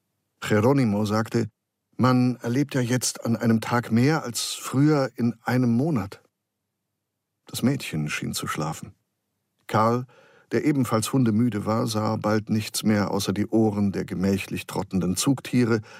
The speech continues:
und dazwischen die dunstige Straße. Und selbst wenn der Dunst nicht gewesen wäre,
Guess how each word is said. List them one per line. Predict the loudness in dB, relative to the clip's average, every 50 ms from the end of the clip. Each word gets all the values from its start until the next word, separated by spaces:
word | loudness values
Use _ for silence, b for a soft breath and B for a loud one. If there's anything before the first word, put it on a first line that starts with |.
| B B B B B -4
und | -4 -2 -2
dazwischen | -2 -4 -2 -2 -2 -2 -2 -4 -4
die | -6 -6 -8
dunstige | -6 -4 -2 -2 -2 -4 -6 -6 -8 -6 -6
Straße. | -6 -6 -6 -6 -4 -4 -4 -6 -6 -10 -14 _ _ _ _ _ _ _ _ _ _ _ _ _ _ _ _ _
Und | _ 0 2
selbst | 4 4 2 2 0 -4 -10 -6 -6
wenn | -4 -4
der | -2 -4
Dunst | -4 -2 0 0 0 0 -2 -2 -2
nicht | -2 -2 -2 -4 -4
gewesen | -2 2 2 2 2 4 2 2
wäre, | 2 4 4 4 2 0